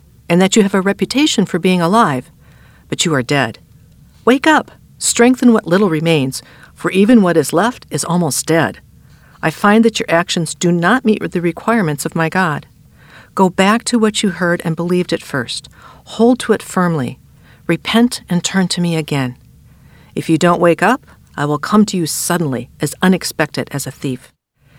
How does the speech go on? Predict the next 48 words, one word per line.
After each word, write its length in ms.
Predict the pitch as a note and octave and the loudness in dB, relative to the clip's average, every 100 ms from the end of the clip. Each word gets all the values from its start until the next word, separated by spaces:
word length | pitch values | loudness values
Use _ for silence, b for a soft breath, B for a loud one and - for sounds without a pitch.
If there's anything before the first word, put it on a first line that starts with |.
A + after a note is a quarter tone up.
| b | b
Yet 140 | G3 G3 | -2 2
there 180 | B3+ | 2
are 40 | B3 | 2
some 280 | - E4 F4+ | 0 -2 0
in 80 | |
the 100 | E4 | 0
church 300 | B3+ - G3 | -2 -2 -2
in 60 | F#3 | -4
Sardis 460 | - D3+ B2 D3 - | -2 -4 -4 -6 -6
who 100 | - | 0
have 140 | B3+ B3+ | 2 4
not 260 | B3+ E4 | 4 2
soiled 320 | - F#3 D3+ | -2 0 0
their 100 | D3 | -4
clothes 320 | - - C#3 C#3 | -6 -4 -4 -4
with 140 | C#3+ | -6
evil. 340 | C#3 B2+ B2+ - B B B B B | -6 -6 -8 -12 B B B B B
They 120 | F3+ F#3 | 2 4
will 160 | E3+ | 2
walk 280 | D3 E3+ G3+ | 2 0 0
with 180 | G3 - | -4 -4
me 160 | F3+ | -4
in 180 | E3+ D3 | -2 -4
white, 360 | C3 C3+ - - _ | -4 -4 -6 -14 _
for 160 | - D#3 | -4 0
they 140 | D#3+ | 0
are 120 | C#3+ | 0
worthy. 520 | A#2+ C#3 D3+ C3+ A#2 - - b b b b b | 0 0 0 -2 -8 -12 -20 b b b b b
All 280 | D#3+ D#3+ F#3 | 2 4 4
who 120 | G#3 | 4
are 120 | F#3 | 2
victorious 600 | F3 E3+ - E3+ D3+ C#3 | 0 -4 -2 0 0 -2
will 80 | E3 | -4
be 80 | E3 | -4
clothed 540 | - - F3+ F#3 - | -4 0 0 0 -2
in 100 | F3+ | -4
white. 380 | D#3+ B2+ A#2+ - b b b b b b D3+ | -2 -4 -6 -12 b b b b b b -2
I 60 | |
will 180 | C#3 C#3+ | 0 2
never 360 | D3+ F3+ G#3+ F#3+ | 2 0 0 0
erase 320 | F3 E3+ E3 | 0 0 -2
their 160 | - D#3+ | -2 0
names 320 | D#3 D3+ D3 | 0 -2 -4
from 160 | - D3+ | -2 -2
the 80 | |
book 180 | C#3+ D3+ | -2 -4
of 140 | D3 D3 | -4 -4
life, 300 | C3 C3+ | -4 -6